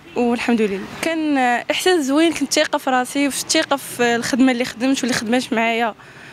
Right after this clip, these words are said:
الاستاذه ديالي والمدرب ديالي واللي خدموا معنا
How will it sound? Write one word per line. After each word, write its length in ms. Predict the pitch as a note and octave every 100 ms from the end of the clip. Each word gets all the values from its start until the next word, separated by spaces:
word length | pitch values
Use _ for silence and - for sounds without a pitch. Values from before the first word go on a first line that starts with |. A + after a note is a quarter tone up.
| -
الاستاذه 400 | - B3+ - B3
ديالي 500 | A#3 A#3+ A#3 A3 A#3+
والمدرب 540 | B3+ A#3 G#3+ A3 A3+ G3
ديالي 520 | A3 A3 G#3+ B3+ A#3
واللي 300 | G3 - G#3
خدموا 280 | - B3 A#3+
معنا 440 | A3+ G#3+ A3 G#3